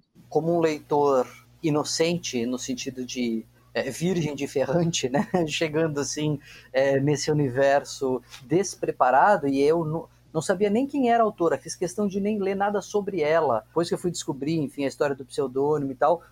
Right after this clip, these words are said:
porque eu cheguei realmente totalmente desarmado, assim, e me chamou muito a atenção isso que a Isadora tá falando, do uso do espaço, não só dos polos opostos, do bairro chique e do bairro periférico,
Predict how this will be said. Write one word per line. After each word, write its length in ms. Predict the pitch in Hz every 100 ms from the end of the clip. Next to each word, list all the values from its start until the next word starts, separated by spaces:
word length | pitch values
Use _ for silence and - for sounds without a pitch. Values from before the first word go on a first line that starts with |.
| _
porque 160 | 165 -
eu 60 |
cheguei 300 | 208 185 165
realmente 680 | 190 196 160 165 202 - 196 196 - _
totalmente 400 | 208 208 208 202
desarmado, 760 | 170 185 160 156 156 151 135
assim, 380 | 131 - 160 208 - - - 160
e 220 | 170 175 _ _ _
me 160 | 170
chamou 360 | 226 - 226 240
muito 340 | 220 233 233
a 60 | 190
atenção 560 | - 143 - 160 170 170
isso 180 | 147 -
que 60 |
a 20 |
Isadora 280 | 143 143 139
tá 120 | 139
falando, 540 | 143 143 143 156 156 156 - _
do 180 | - 143
uso 360 | 165 165 175 165
do 140 | 160
espaço, 800 | 165 - _ 151 156 - - 107 - - _ _
não 160 | 156 208
só 180 | 247 214
dos 340 | 175 180 -
polos 560 | - 185 185 240 180 135
opostos, 720 | 147 - 156 220 - 147 131
do 100 | 131
bairro 300 | 139 143 151
chique 440 | 143 - 180 175 165
e 220 | 147 143
do 120 | 139
bairro 440 | 135 135 139 143
periférico, 880 | 131 139 127 - 147 160 202 190 131